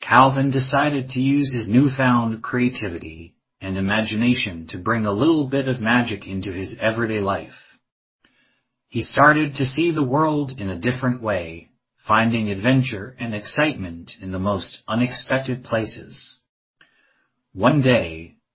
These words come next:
Calvin decided to use his magical paintbrush to turn his playroom into a secret ninja hideout.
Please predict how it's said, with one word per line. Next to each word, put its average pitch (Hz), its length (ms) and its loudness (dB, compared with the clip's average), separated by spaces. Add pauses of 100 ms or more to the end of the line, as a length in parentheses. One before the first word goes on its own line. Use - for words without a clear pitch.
(120)
Calvin 131 480 6
decided 131 600 0
to 113 100 -6
use 131 320 2
his 110 160 -4
magical 127 560 0
paintbrush 123 640 -4
to - 120 -12
turn 123 360 0
his 101 180 -8
playroom 90 540 0
into 87 320 -8
a 85 40 -6
secret 135 540 -4
ninja 113 300 0
hideout. 87 560 -4